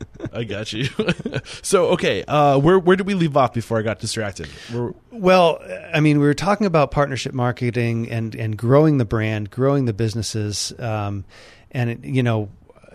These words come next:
Speaker 1: all of the pitfalls,
Speaker 2: Yeah.
Speaker 1: you know, that, that kinda go along with that. And we, we discovered, um, over the years how difficult it was to bring a new brand into a new market.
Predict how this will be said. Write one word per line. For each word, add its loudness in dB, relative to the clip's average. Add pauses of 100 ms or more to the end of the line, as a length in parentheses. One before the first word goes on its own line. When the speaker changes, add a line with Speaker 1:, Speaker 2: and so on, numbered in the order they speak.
(240)
Speaker 1:
all 4
of 2
the 0 (1080)
pitfalls, 4
Speaker 2:
Yeah. -8
Speaker 1:
you -2
know, 0
that, -6
that -4
kinda -2
go 2
along 0
with 2
that. -2
And -6
we, 0 (1400)
we 2
discovered, 2 (240)
um, -2 (200)
over 0
the 0
years 0
how 0
difficult -2
it -6
was -2
to -4
bring -2
a 0
new 0
brand -2
into -4
a -2
new -4
market. -6